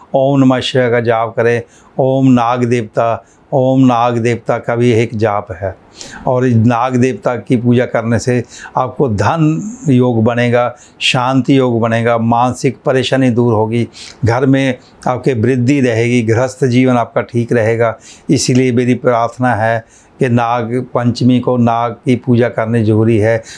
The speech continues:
सुख शांति के लिए, गृहस्थ जीवन के लिए, बच्चों के लिए, स्टडी के लिए, बिजनेस के लिए, नौकरी के लिए,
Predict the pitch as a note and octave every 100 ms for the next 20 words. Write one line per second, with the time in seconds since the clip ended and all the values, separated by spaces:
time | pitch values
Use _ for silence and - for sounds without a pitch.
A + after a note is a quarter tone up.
0 | - - D3+ - - A#2+ B2 A2+ A#2 A#2
1 | A2+ A#2+ A2 A#2 B2+ - A#2 A#2+ A2+ A2+
2 | A#2+ A#2 A2+ A#2+ - D3 C3 B2 A#2 A#2+
3 | A#2 - B2+ B2+ C3+ C3+ B2 A#2+ A#2+ A#2
4 | - - - A#2 C#3 C#3+ D3 - C#3 B2
5 | A#2+ A#2+ A#2+ B2+ B2+ C#3 A#2 B2 A#2 A#2